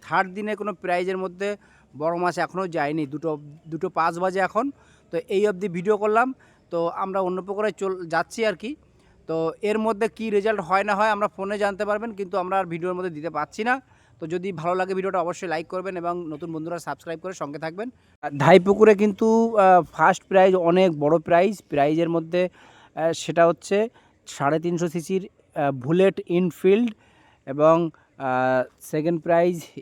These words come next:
স্কুটি, থার্ড প্রাইজ অনেকগুলো রয়েছে, টোটাল দশটা প্রাইজের মধ্যে ডাবল ডোর ফ্রিজ, সিঙ্গেল ডোর ফ্রিজ, ভালো ভালো প্রি-, প্রাইজ নিয়ে কম্পিটিশনটা চালু করা আছে। এই তিন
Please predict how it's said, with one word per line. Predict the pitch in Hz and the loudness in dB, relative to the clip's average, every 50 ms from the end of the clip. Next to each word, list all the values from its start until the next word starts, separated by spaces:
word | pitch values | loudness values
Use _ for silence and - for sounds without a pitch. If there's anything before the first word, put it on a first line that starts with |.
| 131 160 170 - | -8 -6 -6 -6
স্কুটি, | - - - 185 165 - 208 226 240 - _ _ _ _ _ _ - | -8 -4 -2 -2 -2 0 -2 -4 -4 -6 _ _ _ _ _ _ -4
থার্ড | 143 139 147 147 | 0 0 0 0
প্রাইজ | - - 156 156 156 165 175 175 151 - - - 156 - - | 0 2 4 6 6 6 4 2 -2 -6 -12 -14 -14 -10 -6
অনেকগুলো | 156 147 151 151 147 143 151 160 170 170 | -4 -2 -2 -2 -2 -2 -2 0 0 2
রয়েছে, | 165 170 170 170 160 - - 190 196 | 2 2 2 0 0 -2 -4 -4 -4
টোটাল | 180 - 190 139 156 156 147 | -2 -2 -2 0 2 0 2
দশটা | 143 143 139 - - 156 147 | 2 0 0 0 -2 -8 -6
প্রাইজের | - 143 143 147 151 156 160 | -4 -2 0 0 0 0 -2
মধ্যে | 160 156 156 165 185 196 220 _ _ _ _ _ _ _ - - | -4 -4 -4 -4 -6 -6 -6 _ _ _ _ _ _ _ -12 -4
ডাবল | 131 139 139 156 160 160 | -2 0 2 2 2 4
ডোর | 165 170 156 143 - | 4 4 2 2 -2
ফ্রিজ, | - 160 160 160 | -2 0 0 0
সিঙ্গেল | - - - 139 143 143 156 156 | -2 -4 -4 -2 0 0 0 2
ডোর | 151 160 160 147 139 - | 2 2 0 0 -2 -4
ফ্রিজ, | - 151 151 151 151 143 _ _ _ _ _ _ _ _ _ _ _ _ _ _ _ _ _ _ - 135 117 | -4 -2 -2 -2 -4 -6 _ _ _ _ _ _ _ _ _ _ _ _ _ _ _ _ _ _ -14 -12 -10
ভালো | 110 113 131 143 143 | -6 -4 -2 -2 0
ভালো | 143 151 156 143 | 0 -2 -4 -4
প্রি-, | - - 127 139 147 151 143 _ _ _ _ | -8 -8 -6 -4 -4 -4 -4 _ _ _ _
প্রাইজ | - 135 135 143 156 151 143 | -2 0 0 0 0 0 -2
নিয়ে | 151 151 160 170 180 | -2 0 0 0 0
কম্পিটিশনটা | 165 - 127 123 127 143 143 127 139 156 151 156 139 _ _ _ | 0 -2 -2 -2 -4 -10 -12 -10 -8 -4 -4 -4 -4 _ _ _
চালু | - 131 135 147 151 | -2 -2 0 0 -2
করা | 139 - 147 143 143 147 147 147 143 _ | -2 0 0 2 4 4 4 2 0 _
আছে। | - 139 147 - - 185 190 196 180 180 - _ - - - _ _ - | -2 -4 -4 -2 -2 0 2 2 2 2 0 _ -20 -20 -20 _ _ -2
এই | 139 156 160 147 - | 0 2 2 0 0
তিন | - 170 170 | -2 -2 0